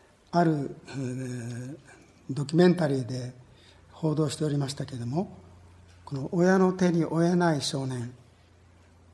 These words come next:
親をあんた弱りしたりとかですね、あるいは暴力を振るったりする少年が、あー、そういう少年たちを受け付けて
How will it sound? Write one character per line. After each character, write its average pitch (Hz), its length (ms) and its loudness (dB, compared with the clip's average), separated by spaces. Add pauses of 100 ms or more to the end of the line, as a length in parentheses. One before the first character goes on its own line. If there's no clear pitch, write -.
(180)
親 180 260 6
を 147 300 2
あ 165 100 2
ん 165 80 2
た 170 140 6
弱 160 320 6
り 120 260 -8
し - 80 -10
た 143 100 -6
り 123 320 -10
と 131 80 -12
か 135 140 -12
で 117 100 -10
す - 100 -12
ね、 170 120 2
あ 151 140 -2
る 170 80 4
い 175 60 6
は 151 120 2
暴 170 220 4
力 156 340 0
を 120 280 -8
振 - 120 -2
る 156 60 0
っ - 20 0
た 131 220 -10
り 113 80 -8
す - 180 -8
る 123 160 -8 (460)
少 131 260 -4
年 120 260 -4 (380)
が、 170 460 4 (1200)
あ 139 800 -8
ー、 - 20 -14
そ 180 280 2
う 185 40 6
い 180 140 6
う 165 60 2
少 170 200 2
年 165 220 4
た 151 160 -4
ち - 200 -8
を 131 340 -10
受 139 200 -2
け 131 60 -6
付 - 180 -6
け 127 60 -6
て 190 480 -2